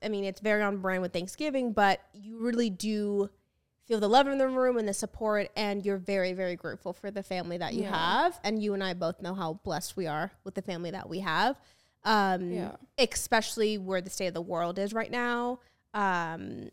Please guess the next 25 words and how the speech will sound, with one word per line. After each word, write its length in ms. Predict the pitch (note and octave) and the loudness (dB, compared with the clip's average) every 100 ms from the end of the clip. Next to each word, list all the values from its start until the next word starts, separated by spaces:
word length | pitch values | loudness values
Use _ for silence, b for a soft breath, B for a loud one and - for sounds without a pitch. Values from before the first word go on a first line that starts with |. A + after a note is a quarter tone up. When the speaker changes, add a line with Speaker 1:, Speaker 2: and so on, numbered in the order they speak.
| - | -8
Speaker 1:
it's 180 | G#3+ G#3+ | -6 -2
nice 220 | F#3+ - | -2 -2
to 60 | |
be 80 | G3 | -6
with 140 | F3 F3 | -4 -4
your 80 | |
loved 260 | E3+ D#3+ F#3 | -2 -4 -4
ones. 380 | G3+ F#3+ G#3 - | -6 -4 -6 -4
So 160 | F#3+ | -2
if 140 | F3 A#3 | 0 2
you're 100 | - | 4
out 240 | A#3 A#3 | 4 4
there 360 | B3+ B3+ C4 C4 _ _ _ _ _ - _ - - - | 6 6 4 0 _ _ _ _ _ -20 _ -20 -12 0
and 340 | A3 G#3 G3+ | 4 4 4
you're 180 | G#3 G#3+ | 2 2
lucky 320 | G#3+ G#3 A#3+ | 2 2 0
enough 240 | G#3+ F#3+ - | -4 -4 -6
to 100 | G3 | -10
be 260 | F#3+ F#3 | -12 -14
spending 460 | G3+ - F#3+ F#3 F#3 | -18 -8 -4 -2 -4
time 260 | - F#3+ E3+ | -6 -4 -4
with 140 | F3 | -6
your 100 | F#3 | -6
loved 280 | F3 D3 - | -4 -4 -4
ones, 520 | A#3 A#3+ B3+ C4 B3+ | -2 0 0 -2 -4